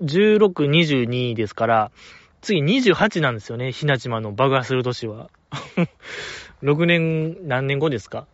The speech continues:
四年後とか？三、四年後？いや、これ楽しみですよ。二十八歳のひなちま。多分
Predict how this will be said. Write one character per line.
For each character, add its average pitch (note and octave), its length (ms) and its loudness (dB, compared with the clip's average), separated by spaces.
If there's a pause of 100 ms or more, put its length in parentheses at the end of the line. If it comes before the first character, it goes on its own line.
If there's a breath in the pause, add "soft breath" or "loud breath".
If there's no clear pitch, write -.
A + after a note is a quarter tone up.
(140)
四 C#3+ 140 2
年 F3 180 2
後 E3+ 100 0
と A#2+ 100 -4
か？ - 240 -14 (1200 loud breath)
三、 B2+ 240 -2
四 B2+ 100 -2
年 B2+ 160 -2
後？ F3+ 180 2 (840)
い - 40 -12
や、 B2 60 -8
こ A#2 60 -6
れ A2+ 60 -8
楽 D#3 300 0
し - 180 -2
み C#3+ 120 2
で A#2 80 0
す A#2 120 -8
よ。 A#2 60 -4
二 C#3 140 4
十 C3+ 140 2
八 C#3 180 2
歳 C3 180 0
の A#2 80 -4
ひ C#3 120 -6
な C3+ 140 2
ち - 140 -10
ま。 A2 200 -4 (360 loud breath)
多 - 80 2
分 C3+ 100 -2